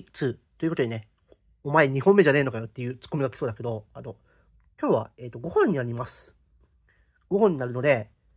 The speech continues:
あの、三本になります。で、あの、初代が三本目じゃなく五本目になる。うん。多分、あの、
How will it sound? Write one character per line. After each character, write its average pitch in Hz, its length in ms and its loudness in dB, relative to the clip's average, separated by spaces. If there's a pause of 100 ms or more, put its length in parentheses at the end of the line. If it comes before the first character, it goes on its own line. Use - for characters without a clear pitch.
(320)
あ 127 80 -14
の、 117 60 -10
三 135 180 -6
本 117 140 -4
に - 20 -8
な 101 80 -12
り 107 40 -16
ま 117 80 -12
す。 - 140 -20
で、 151 380 0
あ 135 100 -12
の、 120 200 -10
初 - 140 0
代 185 140 4
が 139 300 0 (580)
三 175 160 0
本 170 140 0
目 175 60 0
じ 151 40 -2
ゃ 135 40 -4
な 131 60 -6
く 123 120 -12
五 110 80 -8
本 131 140 -4
目 131 60 -4
に 117 60 -8
な 110 60 -10
る。 - 140 -18 (960)
う 135 60 -16
ん。 120 120 -16 (1500)
多 - 100 -16
分、 120 140 -12 (100)
あ - 80 -20
の、 - 280 -20